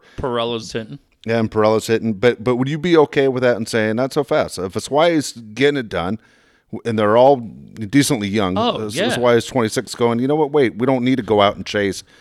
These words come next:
Speaker 2: a free agent or make a quick trade or anything like that. Let's keep the guys that we have right now and go with an infield
Speaker 1: Totally.
Speaker 2: of that with Hosmer at first base."
Speaker 1: Totally. Yeah, I, I think, uh,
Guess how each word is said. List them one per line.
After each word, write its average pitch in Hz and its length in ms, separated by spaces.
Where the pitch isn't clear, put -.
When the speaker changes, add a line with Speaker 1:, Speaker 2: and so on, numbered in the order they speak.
Speaker 2:
a 92 80
free 117 240
agent 98 340
or 98 80
make 98 200
a 101 40
quick 95 260
trade 101 300
or 95 60
anything 98 260
like 90 180
that. 95 240
Let's 113 200
keep 131 220
the 113 40
guys 107 300
that 107 60
we 90 100
have 95 240
right 85 160
now 95 260
and 95 100
go 131 160
with 127 100
an 113 120
infield 110 320
Speaker 1:
Totally. - 140
Speaker 2:
of - 20
that 107 180
with 104 100
Hosmer 107 440
at 98 100
first 110 200
base." - 340
Speaker 1:
Totally. 165 360
Yeah, 208 260
I, 156 260
I 156 120
think, 175 320
uh, 123 400